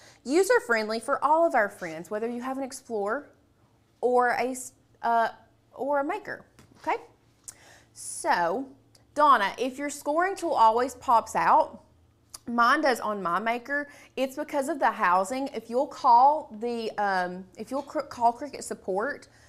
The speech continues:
they might can help you unless it's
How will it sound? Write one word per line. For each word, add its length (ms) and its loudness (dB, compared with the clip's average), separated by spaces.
they 180 2
might 300 4
can 120 -4
help 240 -2
you 140 -4
unless 400 -2
it's 160 -12